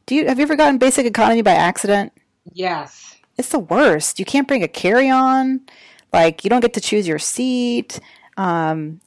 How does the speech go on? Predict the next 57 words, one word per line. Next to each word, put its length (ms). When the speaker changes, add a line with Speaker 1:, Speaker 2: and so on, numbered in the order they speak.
Speaker 1:
I 60
don't 120
think 140
Speaker 2:
Which 80
Speaker 1:
it's 60
Speaker 2:
means 80
Speaker 1:
worth 180
Speaker 2:
you're 80
Speaker 1:
it. 40
Speaker 2:
guaranteed 360
a 40
middle. 460
You're 140
like, 200
they're 120
like, 180
Speaker 1:
Yeah. 240
Speaker 2:
"Oh, 200
you're 180
guaranteed 380
a 40
middle." 240
And 140
I'm 100
like, 200
honestly, 320
the 80
airlines 380
are 80
trash. 480
And 100
they're 100
getting 300
trashier 600
by 160
the 100
day. 380
So, 480
Speaker 1:
Pray 200
for 80
Speaker 2:
but 100
you're 80
Speaker 1:
me. 60
Speaker 2:
right. 240
<laughs> 200
I 280
know. 460
It's 160
like, 320
uh, 280
'cause 160
you 120
look 220
and 80
you're 100
like, 140
"So, 400